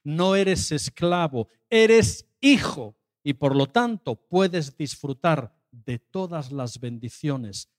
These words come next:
que Dios te da. Y eso es lo que el mundo nos pretende ocultar, eso es lo que el mundo pretende diluir,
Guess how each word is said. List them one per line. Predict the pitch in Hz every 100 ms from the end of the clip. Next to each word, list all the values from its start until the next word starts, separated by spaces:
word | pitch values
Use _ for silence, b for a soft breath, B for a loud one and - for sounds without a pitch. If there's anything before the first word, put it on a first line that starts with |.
| _
que | - 123
Dios | 117 135 123 -
te | - 104
da. | 107 90 _ _ -
Y |
eso | 147
es | 160
lo | 160
que | 156
el | 139
mundo | 156 156 117
nos | 110 -
pretende | 120 107 127 123
ocultar, | - 104 - 107 104 b
eso | 151 185
es |
lo | 175 160
que |
el | 139
mundo | 151 185 151 127
pretende | - 123 - 156 147
diluir, | 139 120 143 156 117